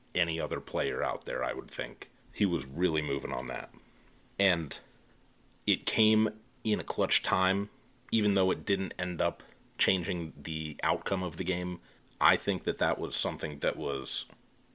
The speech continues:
good to see, encouraging, because it means that he can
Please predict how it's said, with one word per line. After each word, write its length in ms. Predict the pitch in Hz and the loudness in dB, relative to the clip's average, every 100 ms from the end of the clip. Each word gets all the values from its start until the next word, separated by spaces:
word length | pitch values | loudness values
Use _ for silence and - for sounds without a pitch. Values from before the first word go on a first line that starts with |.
| _ 107 | _ 2
good 240 | 101 87 | 2 0
to 100 | - | 0
see, 480 | - - 90 113 110 | 2 2 2 -2 -4
encouraging, 760 | 85 78 95 98 98 107 110 | -8 -4 2 2 2 0 -2
because 540 | 101 85 - 87 71 - - - - _ _ | -4 -4 0 0 -2 -8 -10 -20 -20 _ _
it 140 | 98 98 | -2 2
means 300 | 101 98 - | 2 2 0
that 200 | 85 - | -2 0
he 200 | 110 117 | -2 0
can 400 | 101 80 71 | -4 -4 -8